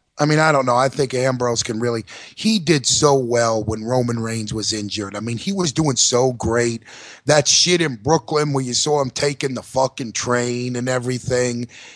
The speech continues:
it, it was done so well, and the fans were so behind him. And as soon as Roman Reigns' groin healed up, you know, he was back in the mid card.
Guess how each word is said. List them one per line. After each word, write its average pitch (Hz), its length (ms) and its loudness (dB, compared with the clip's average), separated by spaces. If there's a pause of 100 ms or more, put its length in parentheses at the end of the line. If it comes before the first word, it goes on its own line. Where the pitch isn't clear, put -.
(120)
it, 202 220 4
it 202 80 6
was 190 220 2
done 165 300 4
so 156 300 2
well, 143 300 4
and 135 160 0
the 127 60 -2
fans 165 420 -2
were 135 80 -2
so 156 240 2
behind 143 480 0
him. 120 80 -4
And 110 80 -6
as 104 80 0
soon 147 240 -2
as 156 160 -4
Roman 160 340 0
Reigns' 160 460 0
groin 160 480 2
healed 139 400 2
up, 131 320 0 (460)
you 165 100 4
know, 151 140 4
he 139 160 -2
was 156 160 0
back 135 360 -2
in 117 120 -4
the 113 40 -4
mid 110 320 -6
card. - 380 -8